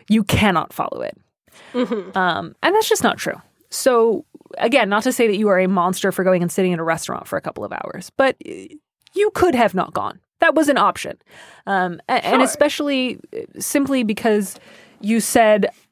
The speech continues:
Speaker 1: "I was able to force myself to work for three days before I finally got the doctor's note." Um, that's not a reason to go, my friend. Like, the reason you were given medical leave was so that you could rest and take good care of yourself. And I'm aware that that doesn't mean being on bed rest,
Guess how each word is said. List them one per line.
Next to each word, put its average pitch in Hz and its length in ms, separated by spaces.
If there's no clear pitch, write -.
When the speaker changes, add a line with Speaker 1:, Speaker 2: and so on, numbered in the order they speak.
Speaker 1:
"I 208 120
was 208 240
able 226 280
to 208 120
force 233 440
myself 220 320
to 196 100
work 202 240
for 202 140
three 202 220
days 185 260
before 185 340
I 175 60
finally 185 380
got 170 180
the 175 80
doctor's 175 400
note." 254 340
Um, 175 480
that's - 260
not 508 200
a 214 40
reason 254 380
to 202 80
go, 240 640
my 190 140
friend. 175 300
Like, 185 140
the 220 100
reason 302 380
you 254 140
were 220 80
given 220 400
medical 190 360
leave 254 300
was 208 100
so 214 120
that 202 100
you 190 120
could 175 200
rest 202 320
and 208 100
take 185 180
good 170 140
care 311 220
of 294 100
yourself. - 380
And 190 120
I'm 214 140
aware 233 300
that 220 120
that 196 100
doesn't 196 200
mean 220 200
being 185 200
on 165 120
bed 240 180
rest, 170 300